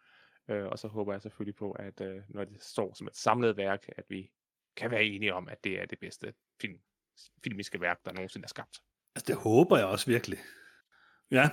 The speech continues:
Speaker 2: øh, min nummer to, øh, er, øh, og det står jeg hundrede ti procent ved, det er The Empty Man, øh, som jeg tror, der ikke er ret mange, der kan lide.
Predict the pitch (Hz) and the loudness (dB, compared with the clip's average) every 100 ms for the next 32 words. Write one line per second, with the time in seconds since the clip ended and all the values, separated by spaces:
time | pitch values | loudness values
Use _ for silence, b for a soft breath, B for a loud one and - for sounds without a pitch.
0 | - 151 135 127 123 123 117 127 208 147 | 6 10 12 12 12 8 8 8 10 10
1 | - 185 180 - - 123 107 101 107 - | 10 8 8 -6 -2 2 2 2 -2 2
2 | 123 156 185 170 - 147 120 117 135 143 | 8 10 10 8 4 4 4 4 2 4
3 | 123 101 92 - 180 214 151 107 98 - | 4 2 0 2 6 6 6 2 0 -6
4 | - - 135 104 120 107 110 113 - 117 | -6 -4 -2 0 0 0 -4 -4 -2 -4
5 | 101 101 110 _ - 101 113 - 175 - | -2 -4 -6 _ -10 -4 -2 2 0 0
6 | 98 95 98 98 113 - - 131 98 90 | -4 -2 -2 -4 -6 -12 -12 -8 -6 -8
7 | 90 95 92 b b b - - 110 110 | -12 -14 -16 b b b 2 6 6 4
8 | 113 95 87 - 107 98 85 85 214 220 | 2 2 0 -2 -2 -2 -6 0 6 8
9 | 98 92 101 - 98 - 104 104 | 8 4 -2 0 0 0 -4 -4